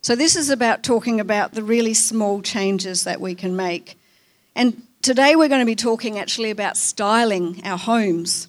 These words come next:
and the spaces that, um, we work in that create life and atmosphere, where our relationship with God, um, and others can actually flourish.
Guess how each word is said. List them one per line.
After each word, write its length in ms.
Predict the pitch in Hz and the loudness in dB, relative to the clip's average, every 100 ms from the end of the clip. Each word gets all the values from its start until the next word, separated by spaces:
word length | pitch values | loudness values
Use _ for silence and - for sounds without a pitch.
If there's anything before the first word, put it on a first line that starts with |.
| _ | _
and 140 | 208 | -2
the 60 | 202 | 2
spaces 680 | - - 214 226 220 202 202 | 0 2 4 4 2 2 0
that, 240 | 190 - _ _ _ _ | 0 -6 _ _ _ _
um, 540 | - 202 196 196 196 - _ _ | -6 -4 -2 -4 -6 -12 _ _
we 200 | - 214 | -4 -2
work 400 | 202 214 240 240 | 4 6 6 4
in 160 | 214 185 | -2 0
that 160 | 196 190 | -2 -2
create 340 | 233 208 208 | 0 0 0
life 400 | 208 196 220 220 | 2 2 2 0
and 100 | 208 | -2
atmosphere, 760 | 202 202 220 208 - 175 143 208 _ _ _ | -4 -2 -2 -2 -2 -6 -8 -14 _ _ _
where 200 | 214 214 | 0 2
our 120 | 208 | 2
relationship 760 | 214 214 226 233 226 - 214 | 2 2 2 2 0 -2 -2
with 200 | 214 202 | -6 -6
God, 460 | - 208 208 208 208 - _ _ _ - | -2 2 2 0 -4 -16 _ _ _ -10
um, 340 | 208 202 202 - | -6 -4 -6 -6
and 180 | 220 - | -6 -4
others 420 | 226 214 196 196 | -2 0 0 -2
can 160 | - 208 | -4 -6
actually 380 | 190 - 202 190 | -4 -4 -4 -8
flourish. 720 | - 202 185 147 - - | -4 -2 -2 -2 -4 -6